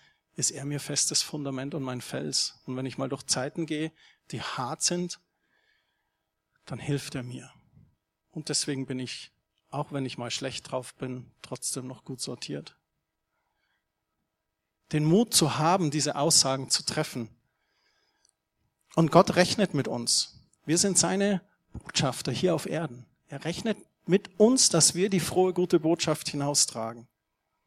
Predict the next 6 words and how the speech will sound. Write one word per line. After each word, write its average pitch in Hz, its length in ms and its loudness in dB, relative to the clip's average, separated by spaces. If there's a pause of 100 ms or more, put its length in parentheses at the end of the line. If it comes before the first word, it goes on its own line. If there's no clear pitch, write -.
(1800)
Der 147 60 -4
Paulus 190 400 8
schrieb 180 160 6
an 156 160 2
die 143 160 -2
Epheser, 165 640 0